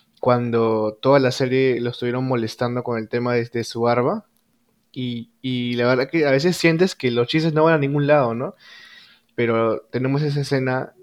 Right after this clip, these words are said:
cuando, este, los Butterflies le preguntan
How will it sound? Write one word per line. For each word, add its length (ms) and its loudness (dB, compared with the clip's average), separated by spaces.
cuando, 760 -2
este, 460 -4
los 300 -4
Butterflies 640 -2
le 120 -4
preguntan 720 -4